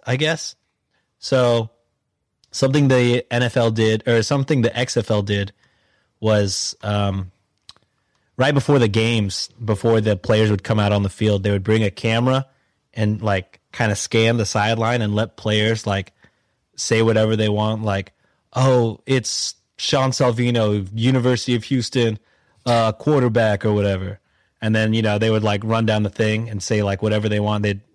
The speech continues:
mostly say their name, school, and position. And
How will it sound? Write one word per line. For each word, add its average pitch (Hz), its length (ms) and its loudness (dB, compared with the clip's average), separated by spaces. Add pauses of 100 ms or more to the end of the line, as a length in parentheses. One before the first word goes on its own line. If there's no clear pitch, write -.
(180)
mostly 175 380 2
say 139 180 2
their 120 140 4
name, 113 360 0
school, 113 480 0
and 101 300 -4 (260)
position. 127 480 -2 (540)
And 113 240 -2